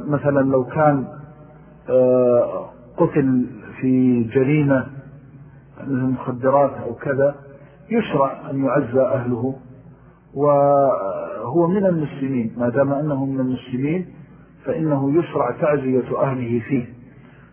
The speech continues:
والبعض يظن أنه إذا قتل في مخدرات أو قتل في قصاص أو في جريمة أنه لا يزار أهله ولا يعزون،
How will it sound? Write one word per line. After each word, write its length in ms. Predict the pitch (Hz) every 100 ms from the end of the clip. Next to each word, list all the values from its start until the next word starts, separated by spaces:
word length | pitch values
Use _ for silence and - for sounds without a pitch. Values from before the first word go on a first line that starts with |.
| - -
والبعض 680 | 139 135 143 143 165 156
يظن 320 | 151 147 160
أنه 260 | 143 143 139
إذا 160 | 131 135
قتل 380 | - 151 147
في 280 | 127 127 127
مخدرات 720 | 120 - 131 123 135 147 135 117
أو 140 | 117 -
قتل 280 | 143 139 123
في 180 | 139 131
قصاص 520 | 131 123 143 139 123 -
أو 120 | 131
في 200 | 120 135
جريمة 560 | 120 139 139 151 139 123 - - - - - -
أنه 260 | 139 139 147
لا 120 | 160
يزار 500 | 147 131 143 131 131
أهله 300 | 147 131 139
ولا 300 | 113 127 135
يعزون، 640 | 131 123 123 127 156 123